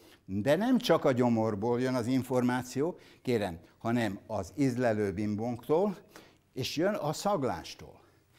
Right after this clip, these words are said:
És ezek együttesen, a gyomorból az ízérzés és a szaglás fogja itt ezen a területen kialakítani azt, hogy milyen válasz lesz. Magyarán mit jelent ez? Hát kérem, hogyha akármilyen éhesek vagyunk, ugye, és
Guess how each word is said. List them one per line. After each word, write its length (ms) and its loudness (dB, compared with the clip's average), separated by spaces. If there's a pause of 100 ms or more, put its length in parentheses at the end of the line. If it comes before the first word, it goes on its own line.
(160)
És 180 -6
ezek 380 0
együttesen, 920 2 (320)
a 80 -10
gyomorból 640 2
az 120 -6
ízérzés 680 -2
és 180 -8
a 80 -6
szaglás 480 -2 (280)
fogja 280 0
itt 140 -4
ezen 300 4
a 120 4
területen 600 0
kialakítani 760 0
azt, 180 -6
hogy 120 -4
milyen 280 -2
válasz 440 -4
lesz. 280 -20 (480)
Magyarán 420 2
mit 220 4
jelent 380 -2
ez? 240 -16
Hát 160 -6
kérem, 320 0 (280)
hogyha 340 -4
akármilyen 540 2
éhesek 480 -2
vagyunk, 420 -8
ugye, 300 -2 (280)
és 300 0